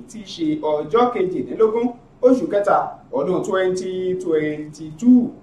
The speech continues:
Olúwatóbilọ́ba Fásùgbà Bẹ́mbẹ́yẹkẹ ló ń kàròyìn. Ṣáájú, ẹ gbọ́ àkókò tó wà nínú ìròyìn náà. Ilé ẹjọ́ ti pàṣẹ fún Màlámí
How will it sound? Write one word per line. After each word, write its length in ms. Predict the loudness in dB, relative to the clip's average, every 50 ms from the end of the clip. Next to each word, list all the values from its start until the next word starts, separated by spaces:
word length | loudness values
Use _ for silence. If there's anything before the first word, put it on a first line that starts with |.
| -20 -20 -20 -20 -20 -10 -4
Olúwatóbilọ́ba 1200 | 0 2 4 4 4 6 6 8 6 6 6 4 2 2 0 -2 -4 -2 -2 0 0 2 2 2 2 2 2
Fásùgbà 600 | 0 0 0 0 -2 -4 -4 -4 -2 -2 0 -2 -2 -2 0
Bẹ́mbẹ́yẹkẹ 1120 | 2 2 2 2 0 -4 -10 -12 -2 0 2 2 2 0 0 0 0 -2 -2 -4 -2 0 0 0 0 -2 -4 -4 -4
ló 100 | -2 -2
ń 100 | -2 -2 -2 -2
kàròyìn. 480 | 0 0 2 2 0 -2 -4 -6 -8 -14 -20 -20 -20 -20 -20 -20 -20 -20
Ṣáájú, 480 | -8 0 2 4 4 4 2 0 -2 -2 -2 -4 -10 -18 -14 -6
ẹ 120 | -4 -2 -2
gbọ́ 200 | 2 6 6 6 8
àkókò 340 | 6 4 2 4 6 6 4
tó 120 | 6 4 6
wà 140 | 6 6 6 4 2 -2 -8 -14 -18 -20 _ -8
nínú 240 | -4 -2 0 2 4
ìròyìn 300 | 4 4 2 0 -2 -2
náà. 260 | 0 2 4 4 4 4 2 0 -4 -6 -10 -12 -16 -20 -20 -20 -20 -20 -20 -20 -20 -20 -20 -20 -20 -20 -20 _ -20 -20 -20 -20 -12 -6 -2
Ilé 180 | 0 2 4 6
ẹjọ́ 280 | 6 6 8 8 6 6
ti 120 | 6 4 4 2
pàṣẹ 520 | 4 4 4 4 4 4 4 4 6 6 8 6 6
fún 240 | 6 4 2 2 2 2
Màlámí 640 | 4 4 4 6 6 6 6 6 6 6 6 4